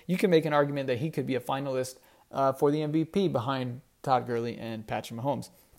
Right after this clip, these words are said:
He, he shouldn't win it, though. That'd be, that'd be crazy if he won it, but I'd like to see him there at the N F L honors in the front row. Like, they do, like they do with the Heisman, they have, like, three guys up there, and you know only one of them's gonna win. Um,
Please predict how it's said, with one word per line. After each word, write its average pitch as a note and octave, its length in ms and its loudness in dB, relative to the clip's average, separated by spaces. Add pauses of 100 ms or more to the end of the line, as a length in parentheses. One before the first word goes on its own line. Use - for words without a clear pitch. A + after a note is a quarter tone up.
(360)
He, F3+ 240 4
he G3+ 100 8
shouldn't G#3 280 4
win D3+ 100 4
it, D3+ 100 0
though. B2+ 120 0
That'd C#3 180 4
be, B2+ 120 0
that'd A#2 220 -6
be - 80 -8
crazy A2+ 280 -6
if G#2 80 -12
he G#2+ 80 -12
won G2+ 180 -10
it, F#2 140 -16
but F#2 200 -10 (480)
I'd B2+ 120 -4
like C#3+ 160 0
to C3 100 -6
see C3+ 120 -6
him B2 200 -6
there A#2+ 320 -4 (260)
at A#2+ 120 -6
the B2 100 -4
N B2 100 -2
F A#2+ 100 -6
L A#2 140 2
honors A#2+ 480 -2 (400)
in B2 120 -8
the A#2+ 60 -6
front B2+ 260 -6
row. B2+ 360 2
Like, C3 140 0
they F#3+ 260 6
do, F#3+ 260 8
like F3+ 240 6
they F3 80 4
do E3+ 140 2
with F3+ 80 4
the D#3+ 80 8
Heisman, E3 440 4
they E3 120 4
have, D#3 180 4
like, D3 140 0
three D#3 200 2
guys D3 220 4
up D3 140 -2
there, D#3 120 6
and C#3+ 80 0
you C#3 60 -4
know C#3+ 160 0
only C#3+ 160 -4
one B2+ 220 -4
of C3+ 80 -6
them's C3+ 160 -8
gonna A#2+ 160 -6
win. B2 320 -6 (560)
Um, A#2+ 320 -4